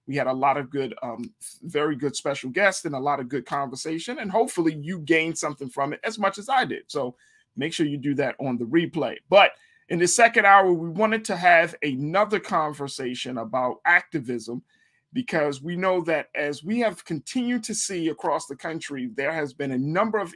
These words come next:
issues that have, uh, uh, have gotten our attention, especially between issues of race, between blacks and whites, and of course, between blacks and the police. And so one of the big organizations that has been on the forefront of this movement has been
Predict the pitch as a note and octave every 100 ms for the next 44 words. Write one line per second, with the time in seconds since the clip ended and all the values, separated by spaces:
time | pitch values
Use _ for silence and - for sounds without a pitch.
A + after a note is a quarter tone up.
0 | - G#3+ G#3+ C3+ A#2+ B2 - _ _ _
1 | _ A#2+ C#3 C#3+ C#3+ C#3 B2+ C3+ C3 A#2
2 | - C3+ B2 C3 A#2 C#3 C#3+ D3 D3 E3
3 | - - G#3 G3+ D3 C3+ - A3+ B3 F#3+
4 | E3 C#3+ C#3 B2+ - D#3 B2+ - D3+ C#3+
5 | B2+ B2 A2 C3+ E3 B2 - - _ _
6 | - - D#3 C#3+ B2+ B2 C#3+ B3+ - F3+
7 | E3 C3+ B2+ B2 - - G3 A3+ G#3+ -
8 | D#3 C#3+ C3+ C3+ C#3+ C#3+ B2 C3+ C#3 -
9 | D3 D#3+ E3+ G3+ G#3 B2+ - - _ _
10 | _ - - D#3 D3+ - E3+ D#3 F3+ F4+
11 | - D3+ F3 F3 D#3+ D3 D3 C3+ D3 D3
12 | C#3 C3 C#3+ C#3 - C#3 C3+ A#2+ B2 -
13 | A#3 C4+ C4 F3 D3+ D3+ - D3+ D#3 C#3
14 | C#3+ C#3 C3 D3 F#3 D3+ B2+ A#2+ - B2+
15 | B2+ B2 C3+ A#2 D3+